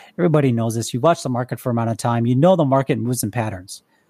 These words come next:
So that's really what you're looking at when you're looking at the other charts. You're saying, "Okay, is it possible that the trade that I'm looking to do is even?" And then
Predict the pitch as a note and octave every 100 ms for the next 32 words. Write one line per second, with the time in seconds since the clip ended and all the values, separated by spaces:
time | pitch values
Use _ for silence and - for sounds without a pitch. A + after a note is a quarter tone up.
0 | _ _ - E3 G#3+ - G3+ F3+ F3 D3+
1 | B2+ D3+ D3+ A#2+ A#2 A#2+ B2 C3 A#2+ A2+
2 | A2+ G#2+ - B2 - - - C3 C#3+ C3
3 | D3+ F3 A#2 - _ _ _ _ _ _
4 | G#3 G#3+ G#3+ - F3+ G#3 E3+ D3 C#3 C#3
5 | - F3 F3+ E3+ D#3 D#3+ D#3+ C3+ C3 D#3+
6 | E3 B2 D#3+ D3 F3 F3+ F3+ F#3+ E3